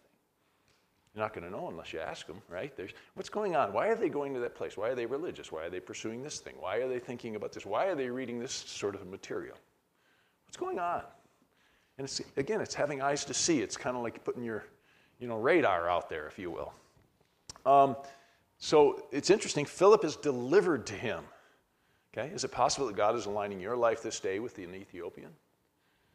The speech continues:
Is it possible this day that God is literally delivering you to somebody? What a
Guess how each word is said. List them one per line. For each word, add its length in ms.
Is 60
it 80
possible 340
this 220
day 300
that 100
God 460
is 120
literally 440
delivering 520
you 320
to 280
somebody? 600
What 160
a 80